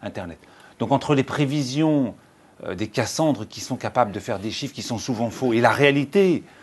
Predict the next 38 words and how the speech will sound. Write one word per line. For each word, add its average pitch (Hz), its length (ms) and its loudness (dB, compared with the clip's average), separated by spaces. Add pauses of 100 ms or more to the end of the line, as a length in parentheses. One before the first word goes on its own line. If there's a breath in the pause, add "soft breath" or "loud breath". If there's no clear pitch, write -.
(180 loud breath)
dont 104 60 -2
vous 110 120 0
transformez 127 520 0
en 107 80 -2
marché, 156 440 -2
parce - 160 -10
que 107 80 -8
l'important 104 400 -6
c'est 104 140 -4
de - 40 -18
transformer 98 380 -10
en 92 80 -6
marché, 139 400 -6 (400 loud breath)
la 110 80 4
réalité 98 440 -2
elle 113 120 0
est 101 60 -6
quand 98 100 -10
même 120 140 -4
beaucoup 110 220 -8
plus 110 120 -8
complexe. 95 460 -14 (340 loud breath)
Et 104 80 0
donc 131 220 2
nous 143 80 0
sommes 175 240 4
aujourd'hui, 120 640 -2 (400 loud breath)
euh, 80 180 -6
avec 98 280 -10
Autoliv, 113 640 -2 (520 loud breath)
euh, 92 140 -4
en - 80 -10
train 127 100 -6
de 113 60 -6
faire 139 140 -2
une 110 120 -2
triple 139 300 2
révolu-, 110 400 -4